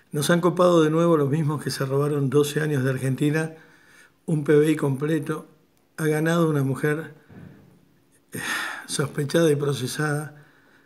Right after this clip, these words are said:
de un latrocinio que fue el más grande que sufrió la historia de nuestra querida Argentina. Todos estamos viendo los pasaportes para irnos. Vamos en vía de ser Venezuela.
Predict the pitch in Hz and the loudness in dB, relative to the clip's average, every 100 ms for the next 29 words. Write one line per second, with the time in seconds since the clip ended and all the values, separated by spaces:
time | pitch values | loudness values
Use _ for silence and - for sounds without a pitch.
0 | _ - 151 151 139 151 - 165 156 139 | _ -2 0 0 0 -4 0 2 2 0
1 | 139 156 151 147 135 156 160 147 131 131 | -2 0 0 0 0 0 0 -2 -4 -6
2 | 143 123 143 135 135 147 143 131 - 131 | -6 -4 -2 -2 0 2 2 0 -6 -6
3 | 139 143 135 - 131 131 120 123 - - | -2 0 -2 -4 -6 -6 -10 -12 -16 -20
4 | _ _ _ - - - - - _ - | _ _ _ -20 -20 -20 -20 -20 _ 4
5 | 170 160 156 160 151 165 156 143 147 139 | 4 4 2 2 2 2 2 0 -2 -4
6 | 139 156 147 143 147 139 139 117 117 113 | 0 0 0 -2 0 2 2 0 -6 -12
7 | - _ _ _ - - - _ _ _ | -18 _ _ _ -20 -20 -20 _ _ _
8 | - 147 151 - 135 135 156 147 78 - | -6 -2 0 0 0 2 2 0 -4 -12
9 | - _ - 139 - 143 143 139 135 139 | -20 _ -8 -6 0 4 4 4 4 4
10 | 127 120 | 4 0